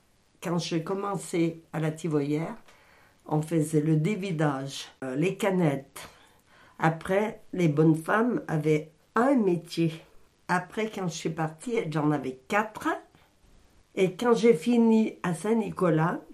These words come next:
j'avais arrêté mon métier de tordeuse et j'avais pris polyvalente parce que j'avais mal au dos.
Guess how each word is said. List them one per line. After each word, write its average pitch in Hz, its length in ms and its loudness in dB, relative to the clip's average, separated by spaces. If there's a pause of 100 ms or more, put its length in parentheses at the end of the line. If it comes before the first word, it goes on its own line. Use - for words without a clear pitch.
(300)
j'avais 151 340 0
arrêté 220 440 2
mon 196 160 2
métier 165 440 0
de 147 180 0
tordeuse 156 840 0 (160)
et 165 100 2
j'avais 151 340 2
pris 226 300 -2
polyvalente 196 1000 -2 (300)
parce 156 200 -6
que 170 140 -2
j'avais 143 300 -2
mal 135 240 -4
au 135 60 -6
dos. 151 360 -4